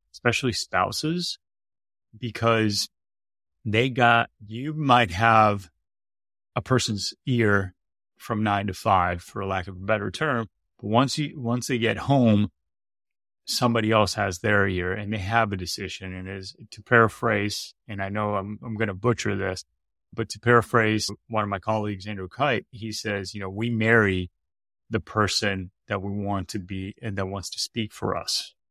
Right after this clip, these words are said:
that wants to say what we're needing to say," or something to that tune. So we try to bring those in-laws in. We try to bring them in so that they're heard and they're feeling heard,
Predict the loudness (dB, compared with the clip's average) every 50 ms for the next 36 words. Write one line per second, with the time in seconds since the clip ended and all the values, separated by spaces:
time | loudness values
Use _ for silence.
0 | _ _ -6 -4 0 0 0 0 -2 -6 -4 0 2 0 0 0 -4 -6 -6 -8
1 | -8 -6 -6 -4 -4 -4 -4 -6 -6 -8 -8 -6 -6 -6 -6 -6 -6 -8 -4 0
2 | 0 0 0 0 -8 -10 -6 -4 -4 -4 -4 -4 -8 -12 -12 -12 -12 -12 -16 _
3 | _ _ _ _ _ _ -8 -4 -2 0 2 2 2 0 0 -2 -4 0 4 4
4 | 4 4 4 2 0 0 0 -2 -2 -2 -4 -4 -4 -6 -6 -8 -6 -6 -4 -4
5 | -4 -4 -4 -6 -6 -6 -6 -6 -4 -6 -6 -6 -6 -8 -10 -12 _ _ _ _
6 | _ _ _ _ _ -8 -8 -4 0 2 2 2 2 0 -4 -6 -6 -4 -2 -2
7 | 0 0 0 0 0 -2 -2 -4 -6 -6 -6 -8 -8 _ -6 -4 -2 -2 -2 -2
8 | -2 -4 -2 -2 -2 -4 -6 -6 -8 -8 -10 -8 -6 -4 -2 -2 -2 -4 -6 -6
9 | -6 -6 -6